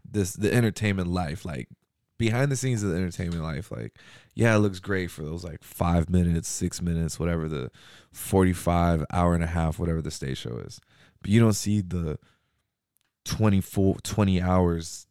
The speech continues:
sixteen hours, two weeks in preparations,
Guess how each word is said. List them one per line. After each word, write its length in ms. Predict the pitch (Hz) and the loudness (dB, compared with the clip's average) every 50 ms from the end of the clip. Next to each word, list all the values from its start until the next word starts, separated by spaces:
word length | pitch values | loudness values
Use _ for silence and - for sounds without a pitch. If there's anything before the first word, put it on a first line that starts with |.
| _ _ | _ _
sixteen 520 | _ - - - - 104 - - 98 92 | _ -12 -8 -8 -8 -8 -6 -2 0 0
hours, 480 | 87 87 87 87 87 87 87 87 - - _ _ _ | 2 2 2 0 0 0 -2 -4 -8 -14 _ _ _
two 240 | - - - 110 104 | -12 0 2 4 4
weeks 360 | 87 85 95 92 87 - - | 4 4 4 2 2 2 -2
in 60 | 85 | -4
preparations, 1040 | - 95 87 - 87 87 87 85 85 87 - - 90 87 82 82 82 82 80 - | -4 -4 -4 -2 -2 -4 -2 -4 -4 -6 -6 -6 -6 -4 -4 -2 -4 -6 -6 -10